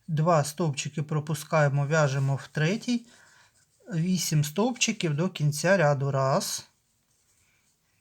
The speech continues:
два, три, чотири, п'ять, шість, сім,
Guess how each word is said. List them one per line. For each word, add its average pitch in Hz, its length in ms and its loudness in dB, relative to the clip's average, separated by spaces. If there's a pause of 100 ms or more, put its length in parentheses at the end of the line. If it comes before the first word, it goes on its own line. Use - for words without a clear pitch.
(120)
два, 147 680 -2 (1900)
три, 160 500 0 (1200)
чотири, 147 1000 -2 (960)
п'ять, 170 640 -4 (1080)
шість, - 840 -4 (1900)
сім, 170 580 -2